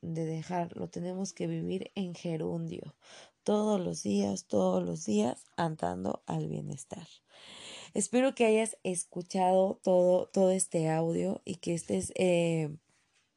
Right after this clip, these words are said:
muy interesada, que haya resuelto yo las principales dudas y curiosidades que tenías acerca de los aceites esenciales. Y pues ahora te puedes llevar a tu casa, puedes contar que ya sabes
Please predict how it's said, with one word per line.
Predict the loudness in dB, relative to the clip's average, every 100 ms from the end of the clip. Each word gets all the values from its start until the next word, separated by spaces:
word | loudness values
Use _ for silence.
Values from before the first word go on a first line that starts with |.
| _ _ -20 -20 -20 -20 _
muy | 2 4
interesada, | 2 2 2 4 4 4 4 2 0
que | 0 2 4
haya | 4 2
resuelto | 0 -4 -4 -2
yo | 0 2 2 -2 -4
las | 0 0 0
principales | -6 -8 -8 -4 -2 -4 -4
dudas | -2 0 -2
y | -4
curiosidades | -4 -4 -4 0 0 0 -4
que | -12
tenías | -8 -8 -4 -6 -6
acerca | -6 -6 0
de | 0
los | 0 -4
aceites | -8 -8 -6 -4
esenciales. | -4 -4 -4 -2 -2 -2 -4 -6 -8 -10 -16 -14 -16 -18 -16
Y | 0 2 4
pues | 2 2
ahora | 2 0
te | 0
puedes | -2 2 2 2
llevar | 2 2 2 2
a |
tu | -2 -2
casa, | 2 2 0 -4
puedes | 0 0 0
contar | -4 -4 -4 0 2 4 0
que | -2
ya | 0 0
sabes | 2 2 2 -4